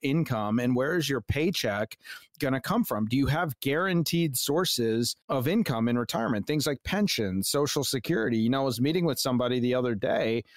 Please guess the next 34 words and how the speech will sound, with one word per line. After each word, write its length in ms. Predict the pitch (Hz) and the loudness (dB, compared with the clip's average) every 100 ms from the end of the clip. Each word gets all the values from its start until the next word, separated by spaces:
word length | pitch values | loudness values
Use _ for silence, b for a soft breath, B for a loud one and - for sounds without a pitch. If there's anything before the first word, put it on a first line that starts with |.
| B B 147 | B B -2
They 100 | 143 | 2
needed 420 | 156 175 147 - | 2 2 -2 -4
ten 340 | - 151 170 185 | -4 0 2 2
thousand 540 | 160 143 160 143 135 | 2 0 2 2 2
dollars 500 | 123 135 135 131 113 | 2 0 0 0 0
a 80 | 110 | 0
month 500 | 104 170 139 113 - - | 2 2 0 -2 -4 -4
coming 260 | 147 147 147 | 0 2 2
in 240 | 185 123 - | 0 0 0
every 320 | 139 165 202 | -2 0 2
month 320 | 160 117 123 - | 2 0 -2 -4
after 480 | 117 131 - - 175 | -6 -6 -4 -4 -2
taxes 540 | - 139 127 - 120 | -2 -4 -4 -2 0
and 160 | 127 123 | 0 2
inflation 920 | 110 - 113 160 220 - 98 95 123 - B B B - | 0 0 0 2 2 0 0 2 0 -2 B B B -4
to 80 | 160 | 0
be 140 | 160 | 2
able 100 | 170 | 2
to 60 | 180 | 2
retire 440 | 165 - 139 156 | 0 0 0 0
comfortably. 680 | - 147 196 - 117 101 98 | 0 0 0 0 -2 -2 -2
They 120 | 120 | -2
did 200 | 123 175 | 0 0
a 40 | 185 | 0
good 140 | 156 | 0
job 300 | 123 127 113 | 0 -2 -2
saving. 500 | - 123 185 131 131 | 0 0 2 2 2
They 100 | 123 | 2
had 120 | 123 | 2
saved 280 | - 131 139 | 0 0 2
about 300 | 139 127 123 | 2 0 0
two 180 | - 143 | 0 2
million 360 | 139 127 117 | 2 2 2
dollars, 400 | 110 139 143 120 | 2 2 0 0